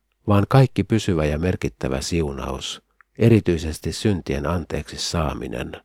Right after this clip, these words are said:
on Jumalan valtakunnassa puhdasta lahjaa.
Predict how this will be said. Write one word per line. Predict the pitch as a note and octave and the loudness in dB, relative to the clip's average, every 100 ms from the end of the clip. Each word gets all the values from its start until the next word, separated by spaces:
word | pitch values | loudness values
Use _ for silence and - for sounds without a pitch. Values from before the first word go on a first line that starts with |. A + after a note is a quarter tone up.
| _ _ _ - - - - | _ _ _ -20 -20 -6 4
on | C#3 | 6
Jumalan | B2 A#2+ G2 D#2+ D#2 | 8 8 6 2 0
valtakunnassa | E2 D#2 - D2 C2+ D#2 - - | -2 -2 -4 -8 -8 -8 -10 -6
puhdasta | D#2 D2+ C2 - C2+ | -6 -6 -8 -10 -8
lahjaa. | C2+ D2 - D#2 - E2+ E2+ | -6 -6 -8 -10 -10 -10 -12